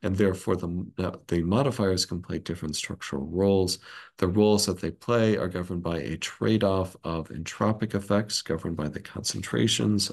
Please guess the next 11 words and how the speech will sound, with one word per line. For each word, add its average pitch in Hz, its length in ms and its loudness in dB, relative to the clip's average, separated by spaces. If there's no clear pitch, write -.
of 87 340 -2
units 101 420 2
and 85 520 0
energetic 82 560 -2
or 73 100 -2
enthalpic 76 520 -4
effects 76 400 -6
governed 76 440 -4
by 82 360 -4
bonding 135 380 -2
energies. - 520 -6